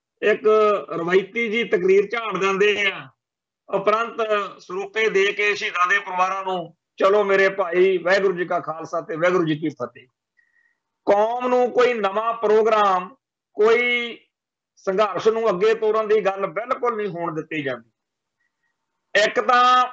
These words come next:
ਇਹ ਕੀਤਾ ਜਾਂਦਾ ਵੀ ਸਿੱਖ ਕਿਤੇ ਅਮਨ ਚੈਨ ਨਾਲ ਇਹ ਦਿਨ ਮਨਾ ਨਾ ਲੈਣ,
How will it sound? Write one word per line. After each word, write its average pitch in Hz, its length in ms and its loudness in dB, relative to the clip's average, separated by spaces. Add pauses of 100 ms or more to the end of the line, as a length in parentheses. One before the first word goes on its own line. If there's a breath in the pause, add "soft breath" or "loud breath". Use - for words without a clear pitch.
(120)
ਇਹ 262 180 4
ਕੀਤਾ 233 400 -2
ਜਾਂਦਾ 214 380 -4
ਵੀ 233 140 -6
ਸਿੱਖ 185 240 -2
ਕਿਤੇ 226 400 0 (140)
ਅਮਨ 214 220 -2
ਚੈਨ 214 300 0
ਨਾਲ 220 200 -4
ਇਹ 233 140 2
ਦਿਨ 208 240 0
ਮਨਾ 190 420 -8
ਨਾ 208 140 0
ਲੈਣ, 208 340 2